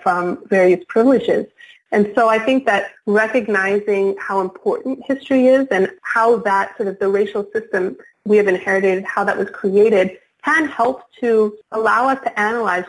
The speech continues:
what is happening today and to talk about this history and integrate the history into our discussions of combating racism and combating white supremacy,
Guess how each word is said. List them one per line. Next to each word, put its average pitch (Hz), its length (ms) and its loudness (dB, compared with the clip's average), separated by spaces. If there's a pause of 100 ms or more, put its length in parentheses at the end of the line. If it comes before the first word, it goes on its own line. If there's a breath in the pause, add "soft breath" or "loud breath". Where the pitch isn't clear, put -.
what - 220 -2
is 226 140 -4
happening 185 400 -4
today 190 600 2
and 196 240 2 (160)
to 240 160 2
talk 254 320 -2
about 190 240 -2
this 196 180 -6
history 208 320 0
and 196 80 0
integrate 214 520 -2
the 196 60 -2
history 208 520 0
into 240 500 4
our 185 100 0
discussions 190 720 -6 (140)
of 180 280 2 (300 loud breath)
combating 202 560 0
racism 190 580 -2
and 196 140 -6
combating 196 460 -2
white 180 240 -4
supremacy, 185 760 -2